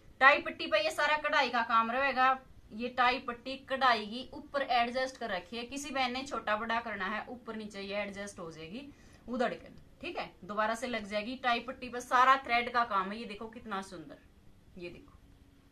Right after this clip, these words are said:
बिल्कुल बारीकी से काम कर रखा है finishing के साथ। Print आपने दिखा है, lavender सी shade है, बहुत ही प्यारी।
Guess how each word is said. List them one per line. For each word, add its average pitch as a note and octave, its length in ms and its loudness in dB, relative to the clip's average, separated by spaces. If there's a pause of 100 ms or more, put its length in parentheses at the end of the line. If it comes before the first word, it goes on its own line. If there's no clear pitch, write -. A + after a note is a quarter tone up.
(540)
बिल्कुल D4 340 -6
बारीकी D4+ 380 6
से D#4+ 160 -4
काम B3+ 260 6
कर B3 100 -4
रखा A#3+ 240 2
है C#4 120 6
finishing C4 480 -6
के A3 100 -8
साथ। - 380 -6 (880)
Print D4+ 260 2
आपने D#4 300 8
दिखा C#4+ 300 -2
है, D4+ 200 8
lavender C#4+ 400 2
सी D4 140 -6
shade B3 300 0
है, C4 160 0
बहुत A#3+ 300 -2
ही C4+ 80 -6
प्यारी। B3+ 380 4